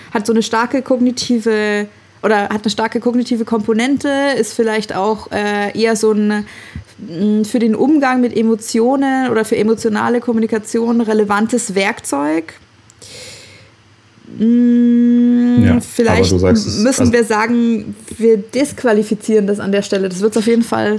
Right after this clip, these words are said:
Speaker 1: vielleicht ein bisschen einfacher machen.
Speaker 2: Ja, also du meinst, Mitgefühl ist es nicht, weil es ist kein Gefühl halt.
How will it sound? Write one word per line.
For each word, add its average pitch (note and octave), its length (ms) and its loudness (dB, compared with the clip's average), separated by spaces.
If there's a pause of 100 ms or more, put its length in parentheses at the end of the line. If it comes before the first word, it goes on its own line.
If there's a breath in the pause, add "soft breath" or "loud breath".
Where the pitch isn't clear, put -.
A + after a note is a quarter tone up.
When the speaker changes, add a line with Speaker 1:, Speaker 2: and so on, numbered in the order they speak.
Speaker 1:
vielleicht A3 200 -4
ein G#3 40 2
bisschen B3+ 240 -2
einfacher G3 380 -2
machen. F3 360 -6 (240)
Speaker 2:
Ja, F2+ 380 0
also F2+ 240 0
du F2 120 -6
meinst, F2+ 340 0
Mitgefühl G2+ 640 0
ist G2 100 -4
es F#2 120 -6
nicht, G2 200 -2
weil F#2 140 0
es F#2+ 160 -2
ist - 140 -6
kein - 180 -2
Gefühl - 360 -6
halt. F#2+ 100 -8